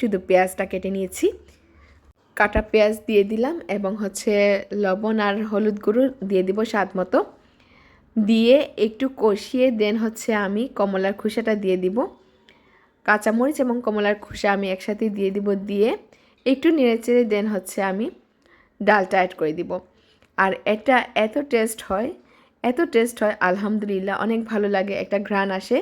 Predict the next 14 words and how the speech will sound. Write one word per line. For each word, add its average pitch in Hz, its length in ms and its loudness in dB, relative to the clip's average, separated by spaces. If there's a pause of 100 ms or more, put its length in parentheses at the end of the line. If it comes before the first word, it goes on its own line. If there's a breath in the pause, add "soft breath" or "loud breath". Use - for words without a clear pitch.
(460 soft breath)
সুঘ্রাণ 220 420 2 (100)
বলতে 185 300 -2
পারেন, 214 200 2 (580 soft breath)
অনেক 220 160 2 (120)
ভালো 202 240 0
লাগে 180 220 0
এটা 180 200 -4
খেতে। 180 220 -4 (800 soft breath)
তো 269 160 4
এই 269 140 2
তো 277 60 8 (120)
ডাল 190 220 4
ভুনা 233 200 2 (140)
করে 214 160 0